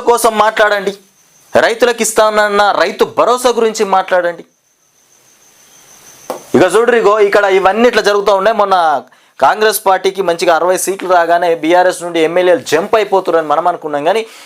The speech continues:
ఇప్పుడు కాంగ్రెస్ నుండి మళ్ళీ బీఆర్ఎస్లోకి జంప్ అవుతురట ఎమ్మెల్యేలు. ఎమ్మెల్యేలు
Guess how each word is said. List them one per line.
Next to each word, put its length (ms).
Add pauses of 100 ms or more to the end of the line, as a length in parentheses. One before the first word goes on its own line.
(160)
ఇప్పుడు 180 (120)
కాంగ్రెస్ 380
నుండి 220
మళ్ళీ 240
బీఆర్ఎస్లోకి 680
జంప్ 180
అవుతురట 380 (120)
ఎమ్మెల్యేలు. 340 (1600)
ఎమ్మెల్యేలు 440